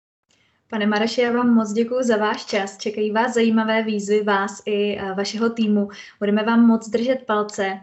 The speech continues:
a doufám, že diváci si odnesli zase zajímavé informace a postupy, které vás teď čekají, a určitě sledovat startup je velmi zajímavá věc na našem trhu a všichni vám držíme palce, budeme vám fandit.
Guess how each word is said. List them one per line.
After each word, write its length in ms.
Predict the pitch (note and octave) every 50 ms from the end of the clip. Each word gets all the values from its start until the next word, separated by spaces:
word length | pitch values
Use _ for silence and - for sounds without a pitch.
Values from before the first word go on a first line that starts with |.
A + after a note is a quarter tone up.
| - - _ - - _ _
a 340 | G#3 G#3 G3+ G3 G3 G3+ G3+
doufám, 400 | G3+ G#3+ A#3 G3+ - A#3 A3+ A3+
že 260 | A3+ A#3 A3 G#3+ G#3+
diváci 520 | G#3 F#3 G3+ G3 G3+ G#3 G#3 G#3 - A3+ A3+
si 320 | - - A3+ A3 A3 G#3+
odnesli 360 | - G3+ G3+ G#3 G#3 - A3+
zase 360 | A3 G#3 G3+ - - A3 A3
zajímavé 460 | G#3 G3+ G3+ G#3 G#3+ A3 G#3 G3+ G#3+ G#3
informace 880 | G#3+ G#3 G#3 G3+ - A3 G3+ G#3 G#3 G#3+ G#3+ G#3 - A3 G#3+ G#3 G#3 G3+
a 200 | - F#3 F3+ F#3
postupy, 680 | - - A3+ A3+ - - - C4+ - - G#3+ G3+ G3+
které 280 | G3+ - - G3+ G3+
vás 180 | G3 G3+ G3+ G3+
teď 180 | - A#3 A3+ A3+
čekají, 600 | - G#3 G3+ - G3+ G3 G3 G3+ G#3 G#3+ A3+ G#3+
a 180 | G3+ F#3 F#3 - - - - - _ _ _
určitě 360 | - A3+ G#3+ - A3+ G#3 A3
sledovat 420 | G#3 - A3 G#3 G#3+ G#3 A3 A3+ -
startup 480 | - - G#3+ G3+ G3+ - G#3+ G3+ G#3
je 240 | G#3+ G#3 G#3 G#3+ G#3+ - - _
velmi 340 | - G#3 G#3+ A3 G#3+ A3 A3
zajímavá 680 | G3+ G#3 G#3 G#3 G#3 G#3+ G#3 G#3 G#3 G3+ G3+ G#3 G#3
věc 280 | G3+ G3 G3+ G3+ G3+ -
na 120 | G#3+ G3+
našem 340 | G#3 G#3 G3+ - A3 A3 A3+
trhu 380 | A3+ G#3+ G#3 G3+ G3+ F#3+ G3+ A3+
a 240 | A3 G3 F#3+ F#3+ F#3+
všichni 300 | - - G#3 - A3+ G3+
vám 160 | G3+ G3+ G#3
držíme 320 | G3+ G3 G3 G#3 G#3+ A3 A3+
palce, 360 | - G#3 G3 G3+ - - A3
budeme 320 | G3 G3+ G3+ G3+ G3+ G3+
vám 240 | G3+ G#3+ A3+ A#3 A3+
fandit. 420 | - A3 G#3 G3+ G3 G#3+ A#3 -